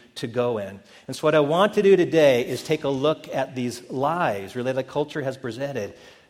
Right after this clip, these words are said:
contrast them with the truth of God's word. And I want to challenge you to do this.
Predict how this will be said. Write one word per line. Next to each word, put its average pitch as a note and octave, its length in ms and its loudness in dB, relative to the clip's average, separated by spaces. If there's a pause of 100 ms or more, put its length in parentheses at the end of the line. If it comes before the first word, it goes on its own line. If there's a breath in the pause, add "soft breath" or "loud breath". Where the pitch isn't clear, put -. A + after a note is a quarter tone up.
(120 soft breath)
contrast F#3 720 2
them C3 180 -2
with A#2+ 80 -4
the A#2+ 80 -8
truth D#3+ 320 -4
of C3+ 100 -6
God's C3 340 -6
word. G#2+ 400 -6
And B2 120 -6
I C3 40 -2
want F#3 220 -2
to - 60 -12
challenge D#3+ 320 -2
you C#3 80 -4
to B2+ 80 -4
do A#2+ 160 -6
this. G#2+ 460 -10